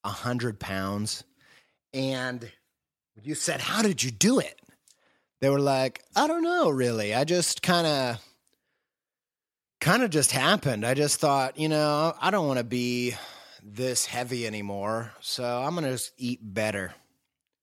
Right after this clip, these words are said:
A little, I'm gonna eat better." No, you've never met that person. If you're in that situation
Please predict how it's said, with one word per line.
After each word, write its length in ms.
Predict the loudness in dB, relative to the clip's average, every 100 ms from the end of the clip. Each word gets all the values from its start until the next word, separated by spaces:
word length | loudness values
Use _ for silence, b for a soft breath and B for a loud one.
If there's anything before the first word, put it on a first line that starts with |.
| _ _ -14
A 40 |
little, 320 | -4 -2 -2 -6
I'm 160 | -8 -4
gonna 140 | -2
eat 160 | -4 -4
better." 240 | -6 -6 -8 B B
No, 440 | 2 2 2 -4 -2
you've 160 | 0 0
never 340 | 0 0 0
met 260 | 2 2 4
that 220 | 2 2
person. 380 | 2 0 -2 -10 B B
If 160 | -6
you're 200 | -2 0
in 140 | 0 2
that 260 | 2 2
situation 840 | 2 4 4 4 4 2 -2 -6